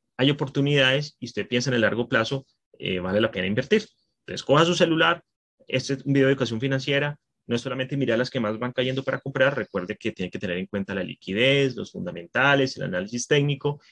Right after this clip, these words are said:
y tener una asesoría para deci-, para decidir, pero el merc-, en el mercado ya con Tri usted puede comprar y vender acciones, eh, desde su, desde su celular de una manera rápida. Les recuerdo mis redes sociales, Twitter, arroba Andrés Manía,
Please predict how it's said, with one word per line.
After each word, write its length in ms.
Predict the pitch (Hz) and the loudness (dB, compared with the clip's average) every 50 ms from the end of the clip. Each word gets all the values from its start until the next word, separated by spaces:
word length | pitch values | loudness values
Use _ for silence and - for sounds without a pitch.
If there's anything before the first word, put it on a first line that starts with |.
| _ _ | _ _
y 140 | 117 117 - | -8 -4 -2
tener 260 | 123 107 107 101 101 | -2 -2 0 0 0
una 140 | 110 110 110 | -2 -2 -2
asesoría 500 | - - 113 - - 101 98 101 101 101 | -2 -4 -4 -4 -4 -4 -2 -2 -2 -2
para 180 | - 117 113 | -2 -2 -2
deci-, 240 | 110 - 117 - - _ _ | -2 -4 -8 -10 -10 _ _
para 140 | 127 123 | 2 2
decidir, 400 | 135 139 - 151 147 151 170 165 - - - _ _ _ _ | 2 2 2 0 0 0 -2 -4 -8 -16 -20 _ _ _ _
pero 240 | - 151 151 156 180 | 0 2 6 6 6
el 80 | 185 175 | 6 6
merc-, 240 | 160 147 147 - | 2 0 -2 -4
en 80 | - 135 | -2 0
el 100 | 127 127 | 0 0
mercado 360 | 139 131 143 - 147 139 143 | 0 -2 -2 2 4 4 4
ya 200 | 139 127 120 - | 4 2 -2 -2
con 160 | - 135 135 | -2 -4 -2
Tri 280 | 135 135 123 123 123 - _ _ | 0 0 0 0 -2 -4 _ _
usted 180 | _ 120 104 | _ -6 -2
puede 160 | - 107 107 | 0 0 0
comprar 320 | - - 107 - 101 90 95 | 0 0 -4 -4 -2 -2 0
y 60 | 101 | 0
vender 240 | 101 95 87 90 90 | -2 -2 -2 -4 -4
acciones, 640 | 87 - - 101 98 98 98 107 - - _ _ _ _ _ | -6 -6 -4 -2 -2 -2 -2 -4 -6 -12 _ _ _ _ _
eh, 380 | - 90 87 87 - - - - | -8 -6 -4 -4 -6 -8 -10 -6
desde 300 | 101 104 98 95 95 95 | -2 -2 0 0 0 -2
su, 120 | - 110 | -2 -2
desde 540 | 104 98 98 98 - - 113 107 110 117 120 | -2 0 -2 -2 -2 -2 -2 0 0 0 -2
su 220 | - - 143 131 | 2 4 4 4
celular 340 | 131 127 120 113 117 139 147 | 4 4 4 4 4 4 4
de 60 | 147 | 4
una 100 | 117 107 | 2 2
manera 300 | 107 110 101 95 90 98 | 2 0 0 0 -2 -2
rápida. 300 | 101 98 - - - - _ _ _ _ _ _ _ _ - | -2 -4 -6 -8 -14 -20 _ _ _ _ _ _ _ _ 0
Les 100 | 127 123 | 2 2
recuerdo 320 | 131 131 - 135 147 156 | 2 2 2 2 4 4
mis 140 | 160 143 123 | 4 4 6
redes 160 | 123 131 131 | 6 4 4
sociales, 600 | 151 139 - 165 160 160 170 175 175 - - - - - | 2 2 2 4 4 4 2 0 -2 -6 -12 -18 -14 -2
Twitter, 320 | 127 135 135 135 147 135 | 0 2 2 2 2 0
arroba 240 | 123 110 113 107 110 | 0 0 0 -2 -2
Andrés 220 | 113 117 113 113 | 0 0 -2 -2
Manía, 460 | 110 107 117 143 156 160 156 151 151 | -2 -2 -2 -2 -2 -2 -4 -6 -8